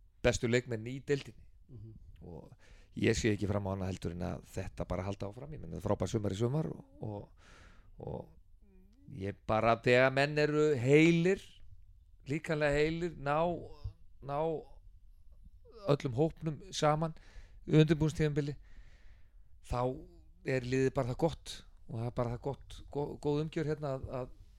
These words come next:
Speaker 1: þá erum við alltaf að fara að klára þetta mál, sko.
Speaker 2: Já.
Speaker 1: Það ég, ég, ég sé ekki hérna.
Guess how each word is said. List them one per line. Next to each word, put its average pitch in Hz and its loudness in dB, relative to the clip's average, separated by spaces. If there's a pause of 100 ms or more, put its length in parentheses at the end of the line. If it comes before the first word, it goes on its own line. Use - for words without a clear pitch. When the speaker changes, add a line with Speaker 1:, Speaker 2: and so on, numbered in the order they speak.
(540)
Speaker 1:
þá - -16
erum 113 -8
við 120 -6
alltaf 120 -8
að 113 -6
fara 113 -6
að - -18
klára 117 -2
þetta 110 -10
mál, 117 -8
sko. - -20 (140)
Speaker 2:
Já. 123 -2 (380)
Speaker 1:
Það 107 0
ég, 104 0
ég, 95 -4
ég 95 -4
sé 98 -4
ekki 85 -8
hérna. 120 -14